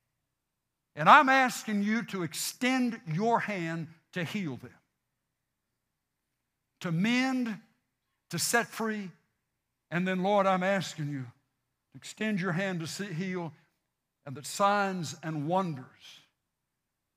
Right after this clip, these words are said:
will take place in the name of your servant Jesus.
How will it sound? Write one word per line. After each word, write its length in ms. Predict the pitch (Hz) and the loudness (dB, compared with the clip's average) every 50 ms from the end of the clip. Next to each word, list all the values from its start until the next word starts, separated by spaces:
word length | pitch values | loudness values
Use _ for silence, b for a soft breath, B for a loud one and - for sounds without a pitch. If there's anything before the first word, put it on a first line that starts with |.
| _ _ _ _ | _ _ _ _
will 140 | 156 175 165 | -8 -8 -8
take 340 | 165 - 196 190 156 - - | -6 -4 -4 -4 -4 -6 -8
place 540 | - 190 160 131 107 - - - - - - - _ _ _ _ _ _ _ _ _ _ _ _ _ _ _ - | -8 -6 -6 -8 -8 -12 -12 -12 -12 -14 -16 -20 _ _ _ _ _ _ _ _ _ _ _ _ _ _ _ -10
in 140 | 165 160 | -6 -4
the 80 | 151 151 | -4 -2
name 260 | 156 160 160 147 123 | -2 -2 -2 -4 -4
of 100 | 123 107 | -8 -10
your 80 | 107 113 | -14 -14
servant 380 | - - 160 135 117 107 110 | -12 -10 -8 -8 -10 -10 -14
Jesus. 280 | - 135 123 - - - | -16 -18 -18 -18 -20 -20